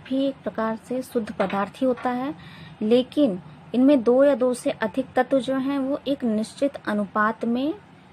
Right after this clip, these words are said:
मिले होते हैं। ठीक है, यौगिक में दो या दो से अधिक तत्व एक निश्चित अनुपात में मिले होते हैं। इससे पहले अभी हमने मिश्रण पढ़ा था, तो मिश्रण में हमने देखा था कि इसमें भी दो या दो से अधिक तत्व ही मिले थे,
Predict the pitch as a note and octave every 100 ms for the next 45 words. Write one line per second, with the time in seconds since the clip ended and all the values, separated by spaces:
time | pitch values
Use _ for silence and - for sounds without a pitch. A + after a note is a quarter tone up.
0 | - G#3+ A3 A#3 F#3 - - F3 F3+ F#3+
1 | - B3+ A#3+ F4 C4 - - - - -
2 | - - - G3 G#3 G#3 A#3+ C#4 C4+ C4
3 | D4+ C#4+ G#3+ A3+ B3+ A#3 A3+ - A#3+ G3
4 | G3+ - A#3 D#4 E4 - - - A#3 C4+
5 | A#3+ A#3 - - D4 - G#3 G3 G3 G3
6 | F#3+ G#3 D4 F4+ G3+ F#3 F#3 F#3 - F#3+
7 | G3+ - - - - - C4+ C4+ B3 C4+
8 | B3 C4+ C4 C4+ A#3 A3 - D4 C#4 B3
9 | A#3 C#4 C4+ A3+ - B3 C4 C4 B3+ B3+
10 | A3+ - B3+ C4 C4 B3 B3 C4 C#4+ C4+
11 | C4+ B3+ B3+ B3 C4+ B3+ - C4 - C4
12 | C4+ D4+ A#3+ F#3 - F#3